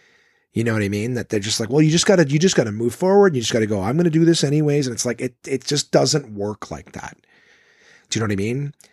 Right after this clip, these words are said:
It's like somebody who's crippled, and you go, "You just gotta send those signals to your legs and just pick 'em up." And I'm like, "You gotta, you gotta thi-,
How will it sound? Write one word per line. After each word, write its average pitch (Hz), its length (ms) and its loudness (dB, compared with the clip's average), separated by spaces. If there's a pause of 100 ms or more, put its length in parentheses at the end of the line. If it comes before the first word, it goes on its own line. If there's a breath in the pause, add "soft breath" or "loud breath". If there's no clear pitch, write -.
(520 soft breath)
It's 123 240 0
like 123 200 0
somebody 127 340 2
who's 123 180 0
crippled, 127 340 0
and 120 40 -4
you 120 60 -6
go, 117 100 -4
"You 123 100 -6
just 175 180 0
gotta 190 160 4
send 190 300 4
those 226 160 2
signals 214 360 4
to - 120 -2
your 233 120 2
legs 151 360 4
and 113 80 -6
just 107 160 -4
pick 156 200 -2
'em 196 120 2
up." 156 160 0
And 127 60 -4
I'm 127 80 -4
like, 127 220 -4
"You 135 80 -8
gotta, 143 280 2
you 139 140 -8
gotta 143 340 2
thi-, - 220 -6